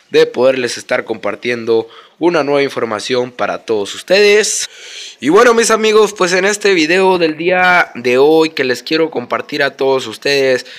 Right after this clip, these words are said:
pues les quiero compartir a ustedes una anécdota que me, que me ocurrió en este acuario que, que es el de mis peces japoneses, mis peces goldfish. Eh, me sucedió una anécdota la cual pues no me había pasado,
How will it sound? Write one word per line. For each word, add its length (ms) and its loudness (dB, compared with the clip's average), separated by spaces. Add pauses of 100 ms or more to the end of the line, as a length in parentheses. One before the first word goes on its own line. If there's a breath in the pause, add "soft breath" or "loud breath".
(220 loud breath)
pues 100 2
les 100 -4
quiero 260 4
compartir 520 0
a 60 2
ustedes 500 0
una 140 -2
anécdota 600 -2
que 140 -2
me, 640 0 (560 loud breath)
que 100 -2
me 100 -2
ocurrió 460 0
en 80 -2
este 240 -2
acuario 640 0
que, 480 -2
que 160 -2
es 160 -6
el 80 -10
de 80 -2
mis 180 -10
peces 380 -6
japoneses, 680 -4
mis 180 -12
peces 380 -4
goldfish. 680 0 (540 loud breath)
Eh, 840 4
me 140 0
sucedió 400 0
una 120 0
anécdota 680 0
la 180 0
cual 260 0
pues 160 -4
no 140 -4
me 140 0
había 260 0
pasado, 800 2